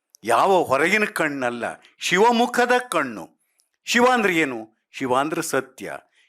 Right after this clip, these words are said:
ಶಿವ ಅಂದ್ರೆ ಮಂಗಳ, ಶಿವ ಅಂತಂದ್ರೆ ಸುಂದರ. ಈ ಸತ್ಯ, ಶುಂದ-, ಸುಂದರ, ಮಂಗಳ, ಈ ಮೂರೂ ಕೂಡ ಕೂಡಿಕೊಂಡಿದ್ದು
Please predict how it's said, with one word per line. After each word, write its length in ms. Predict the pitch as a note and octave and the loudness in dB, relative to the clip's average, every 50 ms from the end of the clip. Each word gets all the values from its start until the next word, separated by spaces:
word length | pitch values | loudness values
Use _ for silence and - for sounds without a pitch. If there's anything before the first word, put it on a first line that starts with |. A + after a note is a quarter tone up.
| _ - | _ -10
ಶಿವ 240 | - B2+ C3+ C#3+ | -4 0 2 2
ಅಂದ್ರೆ 280 | D3 D#3 D#3+ D#3+ E3 E3 | 2 2 2 0 0 0
ಮಂಗಳ, 460 | C#3+ B2 A#2+ A#2+ A#2 G#2 G#2 G2 E2 C#2 C#2 - _ _ _ _ _ _ | 0 0 0 -2 -2 -4 -4 -4 -6 -6 -12 -14 _ _ _ _ _ _
ಶಿವ 260 | - - C#3+ D3 E3 F3 | -8 -2 0 2 2 2
ಅಂತಂದ್ರೆ 460 | F3+ F3+ E3+ - C#3 C3+ D3+ F#3 F#3+ | 2 0 -2 -4 -6 -4 -4 -6 -6
ಸುಂದರ. 460 | - - D3 C3 A#2+ A2 G#2 F#2 - - - _ _ _ _ _ _ _ _ _ _ _ _ _ _ _ _ _ - | -6 -6 -8 -8 -6 -6 -8 -10 -10 -12 -16 _ _ _ _ _ _ _ _ _ _ _ _ _ _ _ _ _ -4
ಈ 140 | B2+ B2+ | -2 -2
ಸತ್ಯ, 520 | A#2 - - G3 G3+ G3+ - - - A3 G3+ E3+ D3+ D3+ - | 0 0 0 -2 -2 -4 -8 -8 -6 -6 -6 -6 -8 -16 -16
ಶುಂದ-, 560 | - - F3+ F3 F3 F3 E3 D#3+ D3 D3 C#3 - - | -8 -2 -2 0 0 0 0 0 0 0 -4 -6 -10
ಸುಂದರ, 540 | - - - F#3 G3 F#3 F3 E3+ E3+ F3+ | -8 -2 0 0 2 2 2 2 2 0
ಮಂಗಳ, 640 | F#3+ - - A2 A#2 B2+ D3+ E3 D3+ C3+ A#2 F#2 D#2+ D2 - - _ _ _ _ _ _ _ _ - | -2 -4 -4 0 0 2 2 2 2 2 0 0 -2 -6 -10 -14 _ _ _ _ _ _ _ _ -8
ಈ 440 | A2+ C#3 E3+ G3+ G#3+ A3 G#3+ F#3 - | -2 0 2 2 4 2 2 0 -4
ಮೂರೂ 680 | - B2 B2+ D#3 G3+ A#3+ C4 C#4 C#4 C#4 C#4 - - | -6 -2 2 4 4 6 6 6 6 4 4 2 0
ಕೂಡ 180 | - A#3 G#3+ F#3+ | 0 0 0 0
ಕೂಡಿಕೊಂಡಿದ್ದು 1120 | F3+ F#3 - - G#3+ A#3 A#3 A3+ - F#3 E3+ D#3 C#3+ C#3 C#3+ C#3+ C#3+ F#3 A3 E3 B2+ - | 0 0 0 2 2 2 2 2 0 0 0 0 0 -2 -4 -2 -2 0 0 0 0 -2